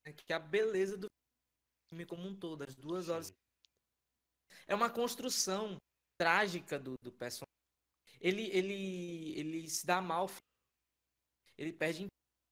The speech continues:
Speaker 1: ele tem um momento de respiro, que é quando ele acha que o pai dele é, é um cara
Speaker 2: Pois é,
Speaker 1: verdade,
Speaker 2: foi
Speaker 1: embora
Speaker 2: uma cena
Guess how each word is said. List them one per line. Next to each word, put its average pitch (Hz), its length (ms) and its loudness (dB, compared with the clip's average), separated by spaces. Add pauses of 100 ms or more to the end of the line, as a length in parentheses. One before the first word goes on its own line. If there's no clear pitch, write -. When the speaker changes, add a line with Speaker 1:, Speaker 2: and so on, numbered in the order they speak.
(500)
Speaker 1:
ele 156 680 -4 (520)
tem 156 140 -2
um 180 60 -2
momento 175 320 0
de 160 100 -4
respiro, 170 420 -2
que 160 120 -4
é - 20 -12
quando 160 180 -6
ele 165 200 2
acha 156 320 2
que - 100 -10
o 165 40 -6
pai 156 200 -2
dele 156 340 -4 (400)
é, 135 380 -2
é - 20 -6 (480)
um 143 60 -10
cara 151 340 4 (2250)
Speaker 2:
Pois 107 120 -14
é, 95 80 -12
Speaker 1:
verdade, 131 320 -6
Speaker 2:
foi 127 120 -12
Speaker 1:
embora 127 280 -4
Speaker 2:
uma 123 200 2
cena 151 720 4